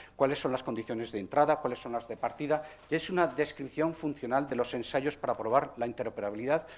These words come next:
con una característica. Los casos de prueba, se han desarrollado seiscientos casos de prueba. Entonces, esos seiscientos casos de prueba ya están enviados a la Asociación Europea de Interoperabilidad.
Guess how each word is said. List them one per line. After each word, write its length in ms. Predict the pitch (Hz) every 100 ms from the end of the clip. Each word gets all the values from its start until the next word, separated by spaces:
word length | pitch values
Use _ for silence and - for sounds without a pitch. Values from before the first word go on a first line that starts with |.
| -
con 160 | - 120
una 220 | 151 135
característica. 760 | 127 120 - 113 110 - - 80 - - - - - -
Los 120 | 127
casos 360 | - 180 208 185
de 80 | 170
prueba, 480 | 156 143 139 196 - - - - -
se 160 | -
han 100 | 160
desarrollado 600 | 175 170 160 147 135 156 165
seiscientos 800 | - 139 117 - 156 156 139 -
casos 340 | 120 - 110
de 80 | 110
prueba. 360 | - 101 80 78 - - - - - -
Entonces, 640 | - - 175 175 175 - -
esos 260 | - - 120
seiscientos 540 | 127 - 170 185 170
casos 300 | 160 - 131
de 100 | 123
prueba 340 | 139 143 165 -
ya 140 | -
están 260 | 135 - 139
enviados 420 | 123 117 143 147
a 60 | 123
la 60 |
Asociación 520 | 117 117 - 98 135 135
Europea 300 | 117 - 120
de 60 |
Interoperabilidad. 680 | 123 117 113 95 90 101 87